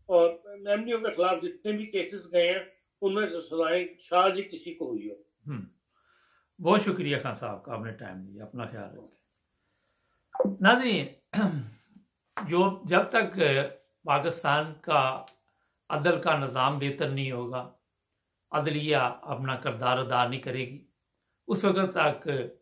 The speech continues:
Speaker 2: पाकिस्तान के हालात ठीक नहीं हो सकते। जब आप किसी को कत्ल करते हैं, चाहे वो किसी भी मज़हब से तल्लुक़ रखता है, किसी भी फ़िरके से तल्लुक़ रखता है, एक इंसान जब कत्ल होता है, उसके मुजरमों को सज़ा नहीं मिलती।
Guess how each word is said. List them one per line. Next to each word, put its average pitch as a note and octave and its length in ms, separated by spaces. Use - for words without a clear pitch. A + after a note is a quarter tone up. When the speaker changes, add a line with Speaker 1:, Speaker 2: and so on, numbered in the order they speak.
Speaker 2:
पाकिस्तान C#3+ 400
के C3 60
हालात A#2 360
ठीक A#2 200
नहीं A2 120
हो G#2 60
सकते। - 180
जब C#3+ 300
आप C#3+ 280
किसी C#3 160
को C#3+ 100
कत्ल D3 320
करते - 340
हैं, E3 160
चाहे G3+ 280
वो F#3+ 400
किसी F#3 220
भी F3+ 140
मज़हब D3+ 240
से C#3+ 280
तल्लुक़ C3 320
रखता C3+ 400
है, C3 140
किसी C#3 280
भी C3+ 140
फ़िरके C3+ 320
से C3+ 140
तल्लुक़ A#2+ 360
रखता B2 320
है, C#3+ 60
एक - 120
इंसान C3 400
जब C#3 200
कत्ल D3 240
होता C3+ 280
है, - 200
उसके G#3+ 420
मुजरमों F3 560
को E3 140
सज़ा C3+ 380
नहीं B2 100
मिलती। G#2 240